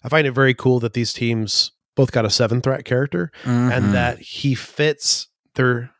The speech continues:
Speaker 1: team leaderships quite well and the sense of what he can do on those said teams. With the Defenders, Mystic Empowerment from Strange is nuts on him. And then, of course, the Midnight Suns being to, able to bump in the night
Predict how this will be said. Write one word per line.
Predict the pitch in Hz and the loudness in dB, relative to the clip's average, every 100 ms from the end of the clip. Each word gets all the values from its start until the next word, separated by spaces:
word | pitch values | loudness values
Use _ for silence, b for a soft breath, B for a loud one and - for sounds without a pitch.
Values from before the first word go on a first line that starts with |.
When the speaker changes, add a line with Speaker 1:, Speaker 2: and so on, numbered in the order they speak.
| _ - | _ -4
Speaker 1:
team | - 127 120 117 | 2 2 2 0
leaderships | 110 117 117 - - | 0 2 2 2 0
quite | - - 113 120 | -4 0 0 -2
well | 104 107 110 135 160 | -4 0 2 2 0
and | 117 120 | 0 0
the | |
sense | 113 123 117 | 2 2 0
of | 110 | 0
what | 117 | 0
he | - | 0
can | 117 110 | 0 0
do | 101 110 110 | 2 2 2
on | 104 104 | 0 0
those | 104 101 | 0 0
said | - 104 92 | 2 0 -2
teams. | - 131 98 - - | -2 0 0 -4 -4
With | 113 | -6
the | 113 | -4
Defenders, | 110 151 147 139 - - - _ - | -2 0 2 0 0 -6 -8 _ -6
Mystic | 117 - 107 | -4 -2 -6
Empowerment | 113 135 139 143 - - | -2 2 2 2 -2 -8
from | 104 | -8
Strange | - 127 123 123 - | 0 2 2 0 -4
is | 104 | -6
nuts | 110 117 127 | 0 0 0
on | 127 127 | -2 0
him. | 131 127 127 | 0 0 -2
And | 117 110 | 0 2
then, | 107 107 | 4 2
of | 101 - | 0 -2
course, | 113 - | -2 0
the | |
Midnight | 113 107 98 | 0 2 2
Suns | - 110 101 - | 2 2 0 -4
being | - 104 101 | -4 -2 -2
to, | - | -2
able | 104 98 92 | -2 -2 -6
to | - | -6
bump | 98 107 101 - | 0 2 0 0
in | 95 | -4
the | 95 | -2
night | 92 95 92 - | -2 -2 -2 -8